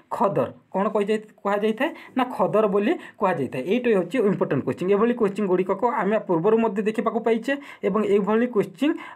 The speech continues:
ନିହାତି ଭାବରେ ଓଟିଇଟିରେ ହିଁ ଆସିଥାଏ। ଯିବା ଆମେ ନେକ୍ସଟ ପ୍ରଶ୍ନକୁ। ନେକ୍ସଟ ପ୍ରଶ୍ନରେ ଅଛି କ'ଣ ନା, ଛବିଶ ନମ୍ବର କୋଶ୍ଚିନ୍। ଛବିଶ ନମ୍ବର କୋଶ୍ଚିନ୍ରେ ଅଛି, ଗାଙ୍ଗେୟ ସମତଳ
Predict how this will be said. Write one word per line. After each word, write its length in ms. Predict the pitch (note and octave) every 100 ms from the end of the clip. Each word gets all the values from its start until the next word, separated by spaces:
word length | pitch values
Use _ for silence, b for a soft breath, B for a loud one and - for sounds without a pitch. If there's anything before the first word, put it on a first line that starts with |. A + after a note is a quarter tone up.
| E3+ E3
ନିହାତି 240 | F#3 B3 G#3+
ଭାବରେ 200 | G#3+ A3 F3
ଓଟିଇଟିରେ 440 | E3+ F3+ F#3 G3 B3
ହିଁ 100 | D#4 G4+ B - F3+
ଆସିଥାଏ। 360 | E3 D3 B2 G#2+ B B - D3+
ଯିବା 160 | A3 B3
ଆମେ 120 | C4 E4 G#3
ନେକ୍ସଟ 200 | G#3+ -
ପ୍ରଶ୍ନକୁ। 400 | G#3 G3 G#3+ G#3+ D#4 B B F3
ନେକ୍ସଟ 200 | G3+ G3+ A3+
ପ୍ରଶ୍ନରେ 360 | G#3+ A3 A3 G#3+
ଅଛି 140 | G#3 A#3
କ'ଣ 120 | A#3 D#4 B -
ନା, 60 | G3+ G3
ଛବିଶ 280 | F3+ F#3+ A#3 A3
ନମ୍ବର 200 | A3 A3
କୋଶ୍ଚିନ୍। 300 | A3 G#3+ C4+ D#4 B -
ଛବିଶ 240 | G#3 G3 G#3
ନମ୍ବର 180 | A3 G#3+ G#3+
କୋଶ୍ଚିନ୍ରେ 340 | F#3+ A3 A3 G#3
ଅଛି, 160 | G3+ C#4 B B B
ଗାଙ୍ଗେୟ 400 | D#3+ G#3 G#3 C4+ C#4+
ସମତଳ 300 | C#4 C4 C4